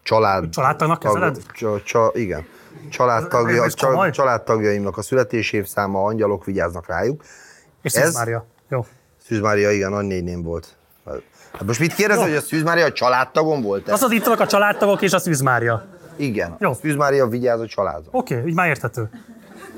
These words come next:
Speaker 1: Miről beszél ez az ember? Na, ez a
Speaker 2: A
Speaker 1: ke-,
Speaker 2: hangjegyek ott mit jelentenek?
Speaker 1: ez a kezem. Nyug-, várja, várja, ne, jóval sietsz, van egy csomó időnk. Hát. Jön utánam valaki? Ez a kezem, ez a kezem, meg a, az ilyen diljeim. A, a mikrofon,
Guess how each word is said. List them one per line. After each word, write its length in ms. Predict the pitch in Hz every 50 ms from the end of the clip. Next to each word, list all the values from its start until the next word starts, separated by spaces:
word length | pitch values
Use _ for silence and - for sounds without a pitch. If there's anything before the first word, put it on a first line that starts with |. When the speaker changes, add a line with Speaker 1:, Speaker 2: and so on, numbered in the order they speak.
| - - - - - - - - - - -
Speaker 1:
Miről 300 | 202 247 208 170 147 131
beszél 400 | 110 156 151 147 - 156 160 156
ez 80 | 165 165
az 120 | 165 160
ember? 420 | 156 156 160 175 160 160 131 160 - - - - - -
Na, 100 | - - - 226 233 - - - - - - -
ez 260 | - - 185 202 190
a 40 | 185
Speaker 2:
A 60 | 175
Speaker 1:
ke-, 160 | 175 185 214 196
Speaker 2:
hangjegyek 260 | 190 185 202 196 -
ott 160 | 214 185 -
mit 200 | 214 208 - -
jelentenek? 540 | 156 139 131 127 120 - 135 127 127 120 139
Speaker 1:
ez 120 | 147 139
a 80 | 147 139
kezem. 580 | - - 110 98 87 87 92 98 110 123 127 135
Nyug-, 240 | - 160 170 160 156
várja, 260 | 170 165 139 120 123
várja, 220 | 127 135 135 147 160
ne, 160 | 170 170 170 160 -
jóval 260 | - 170 151 127 98
sietsz, 340 | 85 - 90 80 78 76 -
van 200 | 101 110 123 117 101
egy 60 | 85
csomó 260 | - 110 101 95 87
időnk. 360 | 87 85 78 73 73 76 76
Hát. 160 | 82 87 - - - - - - - - - - - - -
Jön 220 | 98 110 127 135
utánam 340 | 143 143 - 175 170 175 180 180
valaki? 400 | 185 185 170 - - - 85 - _ - _ _ _ _ - - - - -
Ez 180 | - 135 147 143
a 100 | 143 127
kezem, 380 | 110 143 143 139 160 160 147 - - - - - - - -
ez 180 | 170 160 135
a 100 | 127 117
kezem, 360 | - 139 151 143 147 151 147
meg 240 | 143 143 139 135 127
a, 400 | 127 127 127 131 - - 127 127
az 100 | 123 123
ilyen 300 | 135 127 113 110 110 107
diljeim. 540 | 107 113 110 95 85 76 76 78 73 - -
A, 360 | - - - - 76 73 - _
a 120 | - 85
mikrofon, 760 | 98 127 127 - - 110 107 - - 101 98 95 95 95 -